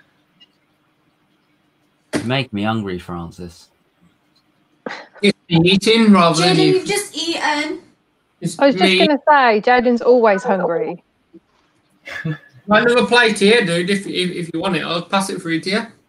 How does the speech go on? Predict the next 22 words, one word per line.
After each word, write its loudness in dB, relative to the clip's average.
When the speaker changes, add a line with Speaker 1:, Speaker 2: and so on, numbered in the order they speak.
Speaker 1:
How 0
cool 0
would -2
that -2
be, -4
man? -10
If, -14
Speaker 4:
Oh, -8
Speaker 1:
like, 0
we -4
Speaker 4:
that'd -2
Speaker 1:
could -14
Speaker 4:
be -8
Speaker 1:
just -10
do -2
that. -6
Speaker 4:
wicked. -6
Speaker 2:
No, 0
I'm -4
sick. -6
Mate, 4
Speaker 1:
Right. 0